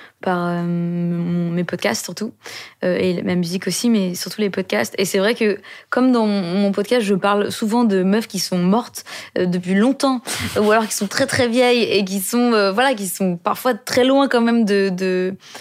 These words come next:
de la musique d'aujourd'hui. Et je me dis souvent, c'est que y a, y a que des plus de trente ans qui m'écoutent, quoi. Et c'est vrai que, qu'une jeune fille de quinze ans, euh, qui,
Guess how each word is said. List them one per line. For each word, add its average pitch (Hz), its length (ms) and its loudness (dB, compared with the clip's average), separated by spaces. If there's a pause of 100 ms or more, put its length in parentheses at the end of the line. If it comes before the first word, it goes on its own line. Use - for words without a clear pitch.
(240)
de 180 420 0
la 185 120 4
musique 190 380 -2
d'aujourd'hui. 214 720 2
Et 185 240 2
je 180 100 0
me 196 100 2
dis 208 180 -2
souvent, 208 280 -2
c'est 185 380 0
que 196 100 -4
y 202 220 -2
a, 202 60 2
y 196 220 -2
a 185 100 0
que - 100 -4
des 185 180 0
plus 196 300 -8
de 190 80 0
trente 190 260 -4
ans 208 60 -2
qui 202 180 -8
m'écoutent, 196 360 -6
quoi. 226 200 -2 (440)
Et 196 120 2
c'est 196 140 -2
vrai 202 180 2
que, 202 280 0
qu'une 196 440 0
jeune 202 180 2
fille 240 200 2
de 202 240 2
quinze 208 280 2
ans, 240 200 4
euh, 180 260 0
qui, - 140 -14